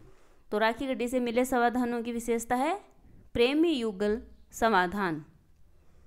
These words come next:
तो देखिए, देखिएगा छात्रों,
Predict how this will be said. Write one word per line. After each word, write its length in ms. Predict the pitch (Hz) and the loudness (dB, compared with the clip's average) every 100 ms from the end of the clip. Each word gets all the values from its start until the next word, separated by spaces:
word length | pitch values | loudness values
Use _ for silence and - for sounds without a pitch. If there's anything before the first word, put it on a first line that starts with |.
| - _ - - - - - - _ _ - - _ _ - | -20 _ -20 -20 -20 -20 -20 -20 _ _ -20 -20 _ _ -4
तो 80 | 226 | 4
देखिए, 360 | 254 262 302 | 4 6 2
देखिएगा 720 | 294 277 262 262 254 294 311 | 0 -2 2 4 4 4 4
छात्रों, 440 | 339 320 294 311 | 4 2 4 2